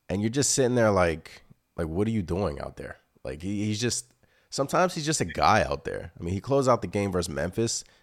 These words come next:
actually hit a big three to close out the game. But, you know,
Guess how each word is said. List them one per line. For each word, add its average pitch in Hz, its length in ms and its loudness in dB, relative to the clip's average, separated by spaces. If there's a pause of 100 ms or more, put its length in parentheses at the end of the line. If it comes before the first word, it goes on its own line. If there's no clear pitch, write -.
actually 92 280 0
hit 87 100 0
a 82 40 -4
big 82 280 -4
three 85 320 -2
to 85 80 -6
close 80 280 -4
out 80 140 -2
the 82 60 -14
game. 76 380 -6 (720)
But, 87 340 2 (220)
you 98 80 -4
know, 87 300 0